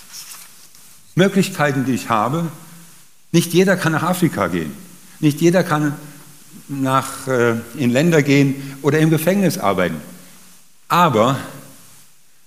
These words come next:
ich sage immer, zu einem Team gehört auch, gehören auch Menschen, die beten.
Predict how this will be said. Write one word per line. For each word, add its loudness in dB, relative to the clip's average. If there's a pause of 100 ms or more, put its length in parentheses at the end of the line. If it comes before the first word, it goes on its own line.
(960)
ich -10
sage -2
immer, -2 (140)
zu -10
einem -8
Team -4 (580)
gehört 0 (1800)
auch, -6 (800)
gehören -2
auch -8
Menschen, -4
die 0
beten. -6